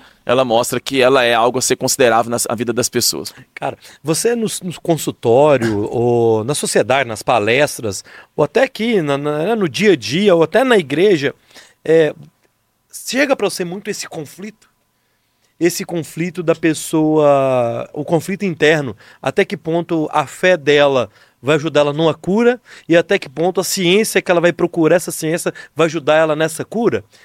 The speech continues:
Speaker 2: É, eu quero dizer o seguinte: às vezes as pessoas se confundem com isso, né? De
Speaker 1: É.
Speaker 2: isso, "Olha, não vou procurar o psiquiatra não, porque a minha fé aqui vai me salvar." Ou então o cara fala assim, "Ah, preciso ir na igreja não, que aqui eu vou tomar meus remédios." Então...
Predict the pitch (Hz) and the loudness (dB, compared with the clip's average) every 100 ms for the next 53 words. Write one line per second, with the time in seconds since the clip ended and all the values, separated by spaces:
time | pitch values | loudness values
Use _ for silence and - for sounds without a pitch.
0 | _ - 135 143 143 196 170 196 175 165 | _ -8 -2 0 0 -2 -4 -4 -6 -8
1 | 135 - 165 180 180 - 185 - - - | -8 -6 -2 -2 -4 -8 -10 -8 -10 -10
2 | 220 226 - 208 208 185 151 127 - 135 | -8 -10 -10 -12 -10 -10 -8 -12 -12 -16
3 | 160 _ _ _ _ - 160 214 202 139 | -16 _ _ _ _ -6 -2 0 0 0
4 | _ - 170 170 208 202 185 151 156 - | _ -8 -6 -2 -2 -2 0 0 0 -4
5 | - - 135 135 127 160 160 160 151 220 | -12 -4 -4 -2 -4 -4 -2 -2 -2 -2
6 | 185 - 156 151 131 - 139 170 165 _ | -2 -2 0 0 0 -10 -10 -10 -10 _
7 | _ 104 98 175 196 - 185 120 104 101 | _ -12 -4 -4 -4 -2 -2 0 -2 -4
8 | 143 147 180 190 - 190 143 _ _ - | -6 -4 0 0 0 -4 -4 _ _ -8
9 | 160 185 233 208 240 226 175 160 131 139 | -4 0 2 6 4 4 2 2 0 -2
10 | 160 185 - 175 170 170 147 147 135 147 | 0 0 0 0 2 0 0 -2 0 2
11 | 175 180 - | 2 0 -6